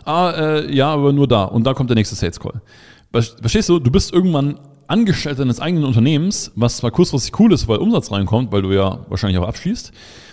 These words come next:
was aber langfristig, beziehungsweise auch mittelfristig, dir einfach den, ja, den Stecker zieht, weil du dein Unternehmen de facto nicht weiterentwickeln kannst. Okay? Deswegen Grund Nummer vier, du kannst dich mehr auf deine Kernkompetenz konzentrieren. Und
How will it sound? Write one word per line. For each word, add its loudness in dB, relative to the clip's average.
was 0
aber 2
langfristig, 0
beziehungsweise 0
auch -2
mittelfristig, -2
dir -8
einfach -4
den, -4
ja, -4
den 0
Stecker -2
zieht, -4
weil 2
du -4
dein 2
Unternehmen 2
de -2
facto -2
nicht 0
weiterentwickeln -2
kannst. -16
Okay? 0
Deswegen -2
Grund 2
Nummer 2
vier, 0
du -4
kannst -4
dich -4
mehr 0
auf -8
deine 0
Kernkompetenz -2
konzentrieren. -14
Und 4